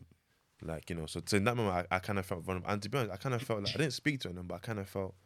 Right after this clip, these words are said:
"Nah, at least someone just t-, to tell me, like, it's gonna be cool, man."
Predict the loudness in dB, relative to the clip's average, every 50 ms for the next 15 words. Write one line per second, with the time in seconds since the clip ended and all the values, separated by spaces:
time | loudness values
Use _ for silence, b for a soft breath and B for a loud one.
0 | b b b b b b b b b b b b b b _ _ -10 -6 -4 -4
1 | -2 -2 2 2 2 4 4 4 2 2 0 -4 -6 -6 -8 -8 -8 -8 -4 0
2 | 0 0 2 0 -2 -2 -4 -4 -2 -2 0 0 -2 -4 -4 -2 -2 0 0 0
3 | -2 -4 -6 -8 -12